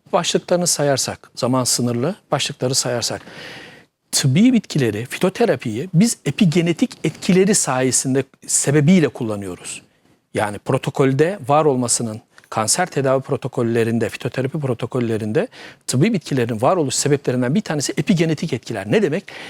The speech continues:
Genlerimizi koruyucu. Kanser nasıl oluşuyor? O genlerde, onkogen dediğimiz genlerin harekete geçmesi, genlerin bozulması.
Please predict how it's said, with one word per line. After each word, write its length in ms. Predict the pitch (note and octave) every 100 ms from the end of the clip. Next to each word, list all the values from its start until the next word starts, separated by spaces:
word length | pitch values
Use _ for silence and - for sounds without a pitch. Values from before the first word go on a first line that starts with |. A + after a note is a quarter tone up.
| - -
Genlerimizi 720 | C#3+ E3+ E3+ F3+ F3+ F3+ F#3+
koruyucu. 500 | A3 - C#3+ C3+ A2+
Kanser 420 | - G3+ G#3+ F3 D3+
nasıl 240 | G#3+ A#3
oluşuyor? 340 | C#3+ - A#3+ D#3+
O 60 |
genlerde, 760 | B2+ C#3+ D3+ D#3 D3+ C3+ C#3 F#3+ - - - - - _ -
onkogen 580 | G#3+ - D3+ C3+ E3
dediğimiz 380 | D#3 C#3 C3+ D3+
genlerin 420 | C#3+ C#3 C#3+ D#3
harekete 460 | D#3+ C#3 C3 D#3 E3
geçmesi, 520 | C#3+ B2 - A2+ B2+
genlerin 480 | A#2+ D3 D#3 E3+ F3
bozulması. 580 | C#3+ C3 B2+ A#2 -